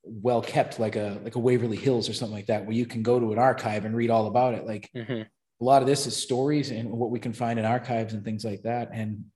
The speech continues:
Speaker 1: it's, it's unraveling in, in front of us. And we're finding a lot of stuff. We've got in contact with the town historian, who's been a very big help for us.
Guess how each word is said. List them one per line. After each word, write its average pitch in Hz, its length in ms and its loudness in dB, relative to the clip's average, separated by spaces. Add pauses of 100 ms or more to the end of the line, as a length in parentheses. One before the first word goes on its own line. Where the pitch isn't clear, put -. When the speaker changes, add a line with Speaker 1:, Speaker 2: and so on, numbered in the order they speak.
(460)
Speaker 1:
it's, - 340 -10
it's 113 460 -10
unraveling 120 560 2
in, 120 100 -2
in 123 140 -6
front 156 240 -2
of 101 60 -6
us. - 120 -6
And 117 80 0
we're 117 60 0
finding 120 360 0
a 107 40 -2
lot 110 220 0
of 107 60 -8
stuff. 117 300 -6
We've 107 200 -4 (720)
got 127 120 2
in 120 80 -2
contact 123 480 2
with 120 140 -2
the 104 200 -4
town 131 340 0
historian, 120 540 0
who's 117 140 -2
been 113 160 0
a - 20 0
very 117 280 2
big 113 200 2
help 113 220 -2
for 110 180 -6
us. 110 300 -6